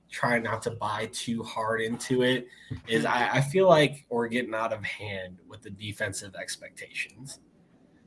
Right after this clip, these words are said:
And I, I know, I, I know we're all excited for what this defense could be, and I, I feel like there's a lot of, there's a lot of pieces to be excited over, right? But we're also talking about a defense that was thirteenth in points per game.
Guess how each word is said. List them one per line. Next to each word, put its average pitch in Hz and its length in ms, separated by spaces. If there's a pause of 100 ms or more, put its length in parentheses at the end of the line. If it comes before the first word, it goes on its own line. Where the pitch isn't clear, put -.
(220)
And 113 280
I, 117 340
I 123 40
know, 143 640 (400)
I, 120 180
I 117 120
know 151 380
we're 123 220
all 120 140
excited 110 600
for 104 400
what 110 160
this 110 160
defense 110 340
could 110 180
be, 107 200
and 101 100
I, 104 220
I 110 60
feel 117 180
like 107 100
there's 107 180
a 104 40
lot 104 300
of, 104 320 (800)
there's 110 180
a 110 40
lot 117 200
of 113 80
pieces 107 380
to - 80
be 104 100
excited 95 500 (100)
over, - 240
right? - 360 (960)
But 101 400 (840)
we're 117 160
also 151 300
talking 139 400
about 113 180
a 107 40
defense 107 500
that 95 120
was 92 160
thirteenth 107 600
in 101 100
points 95 360
per 101 160
game. 92 380